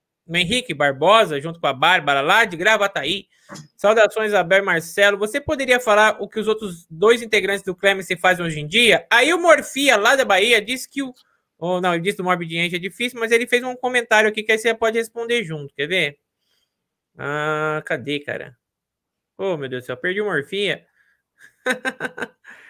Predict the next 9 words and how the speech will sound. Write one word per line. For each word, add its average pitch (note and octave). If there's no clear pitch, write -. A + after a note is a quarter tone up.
Cara, C4+
eu A#3+
só C#4+
sei D#4+
que F4
ele F4
falou A#3
aqui A#3+
que A#3+